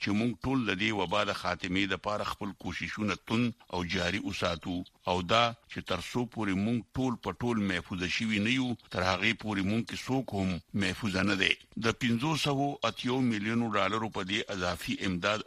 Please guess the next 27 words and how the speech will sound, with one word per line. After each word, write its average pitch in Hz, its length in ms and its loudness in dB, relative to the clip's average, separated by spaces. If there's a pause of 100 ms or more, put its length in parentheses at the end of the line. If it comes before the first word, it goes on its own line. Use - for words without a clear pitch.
(140)
امریکا 90 420 0 (340)
د 101 140 4
هغو 127 240 2
اوو 110 380 -2
ملګرو 107 800 0
امداد 101 440 0
کوي 117 200 2 (120)
چې - 160 -6
د 90 160 -4
کورونا 101 340 0 (100)
خلاف 101 400 0
په 87 160 -4
جنگ 95 240 0
کې - 180 -4
اړم 107 300 0
دي 117 140 0
او 98 320 -4
چې 92 180 -4
دا 104 80 4 (100)
شان 92 240 0
دوی 107 220 -2
په 98 220 -2
دې 107 180 2
مالي 95 300 0
امداد 95 440 0
خپلې 95 340 -4
هلې 95 180 0